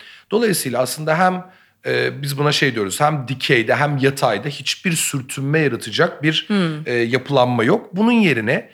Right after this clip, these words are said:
Speaker 1: takımlar, bu takımların da her biri bir startup, bir, e, girişim, kendi içinde küçük bir girişim gibi tüm yetkileri olan, her şeyi şeffafça görebilen takımlar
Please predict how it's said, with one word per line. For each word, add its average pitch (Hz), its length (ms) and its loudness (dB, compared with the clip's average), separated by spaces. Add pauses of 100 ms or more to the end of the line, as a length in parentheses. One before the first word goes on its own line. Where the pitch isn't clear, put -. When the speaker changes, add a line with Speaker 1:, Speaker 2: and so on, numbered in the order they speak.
(220)
Speaker 1:
takımlar, 156 580 0
bu 185 60 -4
takımların 185 480 -2
da 165 100 2
her 180 180 2
biri 165 140 0
bir 160 80 0
startup, 160 640 0
bir, 139 240 -4 (420)
e, 120 240 0
girişim, 127 500 -2
kendi 131 340 0
içinde 147 220 0
küçük 131 240 -6
bir 123 60 -8
girişim 135 360 -2
gibi 139 260 -4 (360)
tüm 220 240 2
yetkileri 151 540 2
olan, 117 340 0
her 165 220 2
şeyi 151 240 -2
şeffafça 151 520 0
görebilen 110 460 -2
takımlar 170 520 -2